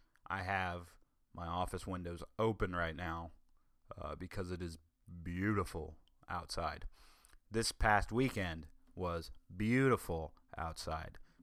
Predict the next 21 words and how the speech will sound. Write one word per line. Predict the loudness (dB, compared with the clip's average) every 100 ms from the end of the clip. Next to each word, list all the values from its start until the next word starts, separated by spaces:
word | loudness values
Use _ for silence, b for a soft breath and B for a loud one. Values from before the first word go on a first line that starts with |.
| -16 2
For | 4 4
once, | 4 6 4 2 -6 -8 -14 -20 _ _ -20 -12
Delaware, | 2 4 6 4 4 2
like, | 0 -2 -4
just | -4 -4
rained | -2 2 2 2 0 0
down | 0 0 -2
sunshine | 4 4 4 0 4 4 4 -2 -6 -12 b b b
and | -4 4
beautiful | 6 6 6
weather, | 6 6 2 -2 b b b
and | -6 -2
we | 2
were | 6
all | 10 10 10
outside | 8 6 4 4 4 2 0
and | -6 -6
in | -4 -2
the |
backyard, | 2 4 4 4 2 2
literally | 4 6 6 2 0